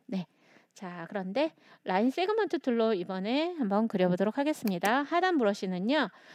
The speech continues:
쉬프트를 누르면서, 예, 오른쪽에서 왼쪽으로 드래그를 해서 수평선을 그려주셔야 됩니다.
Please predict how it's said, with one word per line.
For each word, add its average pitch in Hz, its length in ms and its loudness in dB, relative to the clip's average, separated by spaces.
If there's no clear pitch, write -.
쉬프트를 392 560 4
누르면서, 214 840 2
예, 165 300 -2
오른쪽에서 277 1160 10
왼쪽으로 233 920 2
드래그를 185 560 0
해서 247 460 2
수평선을 240 640 2
그려주셔야 180 560 2
됩니다. - 380 -8